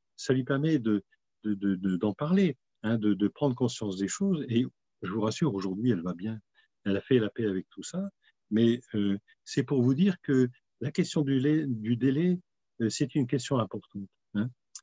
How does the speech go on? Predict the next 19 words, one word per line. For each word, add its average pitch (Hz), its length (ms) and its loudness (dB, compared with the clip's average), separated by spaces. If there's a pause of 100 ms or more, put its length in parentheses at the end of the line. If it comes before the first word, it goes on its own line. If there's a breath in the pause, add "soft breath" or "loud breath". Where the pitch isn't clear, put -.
(100)
Euh, 127 260 4
sinon, 127 480 2 (300)
on 147 160 -2
peut 139 120 -2
toujours 147 280 -2
passer 123 280 -2
à 104 60 0
côté, 101 420 -4 (380)
hein, 95 140 -2
de, 87 260 -2
de, 85 220 -4
des 85 220 -4
choses. 80 300 -8 (680 loud breath)
Alors, 123 320 2
<clears throat> - 60 0 (1500 loud breath)
Euh, 110 140 4 (240)
on 127 80 -2
pourrait 151 240 4
aussi, 165 420 0